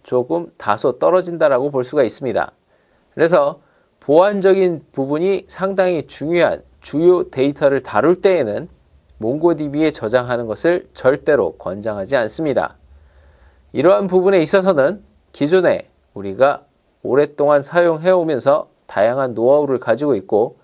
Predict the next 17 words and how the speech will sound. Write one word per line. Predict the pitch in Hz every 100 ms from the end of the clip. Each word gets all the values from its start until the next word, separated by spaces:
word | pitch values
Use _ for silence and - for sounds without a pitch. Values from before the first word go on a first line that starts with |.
| _ _ _ _
보안적인 | - 127 156 156 156 139
측면, | 139 175 170 98 - _
일관성적인 | 104 123 147 143 147 143 127 117 120 120
측면에서 | - 175 165 117 139 156 - _ _ _ _ _ _
충분히 | - 208 196 190 85 - -
검증된 | - 107 135 135 156 139 165 165 _ _ -
알디비엠에스를 | 98 123 127 - 120 127 117 104 127 113
이용하는 | 107 123 143 156 139
것이 | 104 - 160 - _ _ _
가장 | - 123 143 143 _ _ _ _ _
좋은 | - 123 139
방법이라고 | 131 120 107 98 90 123
할 | 123
수가 | - 135
있고요. | 92 - 180 147 147 - _ _ _ _ _ _ _ _ _ _ _
자, | 127 117
몽고디비는 | 151 220 240 226 226 202 98